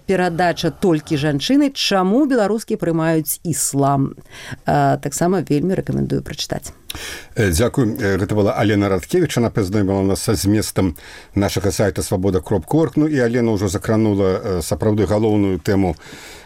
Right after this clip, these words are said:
Speaker 2: э, сёння ў нас на сайце. Гэта будзе, э, тэмай, э, нашай гутаркі, асноўнай тэмай, э, гадавіна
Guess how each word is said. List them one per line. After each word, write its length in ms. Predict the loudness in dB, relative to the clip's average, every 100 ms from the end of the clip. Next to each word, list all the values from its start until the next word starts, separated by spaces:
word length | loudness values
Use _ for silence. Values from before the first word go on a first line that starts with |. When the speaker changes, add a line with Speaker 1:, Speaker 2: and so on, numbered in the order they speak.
| -6
Speaker 2:
э, 360 | 0 2 2 -2 -8
сёння 380 | -6 0 2 2
ў 40 | 2
нас 220 | 0 -2
на 60 | -2
сайце. 440 | 0 0 0 -2
Гэта 200 | 0 -2
будзе, 240 | 0 0
э, 260 | 0 0 -4
тэмай, 540 | -2 0 2 2 0 -4 -12 -20 -18 -12 -2
э, 100 | 2
нашай 500 | 2 0 0 0 0
гутаркі, 600 | 0 2 2 0 0 -2
асноўнай 420 | 2 2 2 2
тэмай, 500 | 0 2 2 0 -4
э, 400 | -4 0 2 2
гадавіна 680 | 2 2 2 2 2 -2